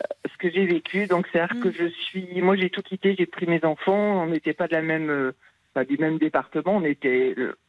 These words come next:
Speaker 1: pas très loin, mais donc moi, j'ai tout quitté, les enfants, avec leur
Speaker 2: Oui.
Speaker 1: accord, en, a-, en ayant discuté.
Speaker 2: Oui.
Speaker 1: Et je suis allée chez lui, enfin, là où il habitait.
Speaker 2: D'accord.
Speaker 1: Donc, euh,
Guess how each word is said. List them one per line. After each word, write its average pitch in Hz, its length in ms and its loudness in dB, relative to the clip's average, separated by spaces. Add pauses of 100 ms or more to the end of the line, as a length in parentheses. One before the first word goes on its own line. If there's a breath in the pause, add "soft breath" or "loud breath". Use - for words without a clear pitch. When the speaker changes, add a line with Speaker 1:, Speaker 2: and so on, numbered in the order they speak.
(140)
Speaker 1:
pas 117 120 0
très 190 180 -2
loin, 302 260 0
mais 170 140 2
donc 156 220 -2
moi, 160 160 -2
j'ai 143 100 0
tout - 140 -14
quitté, - 400 -2
les 175 180 0
enfants, 147 360 -2
avec 160 220 -2
leur 135 140 0
Speaker 2:
Oui. 123 100 0
Speaker 1:
accord, 190 280 0
en, 160 120 -2
a-, 135 160 -4
en 135 260 -2
ayant 135 240 0
discuté. 190 680 -2 (200 loud breath)
Speaker 2:
Oui. 185 400 -2
Speaker 1:
Et 240 160 6
je 190 180 4
suis 196 140 0
allée 220 580 0
chez - 200 -4
lui, 143 220 -20 (120)
enfin, 135 560 0
là 156 160 4
où 160 100 -4
il 160 100 -2
habitait. 202 640 0 (220 loud breath)
Speaker 2:
D'accord. 185 400 -10 (420)
Speaker 1:
Donc, 175 380 0 (240)
euh, 156 240 2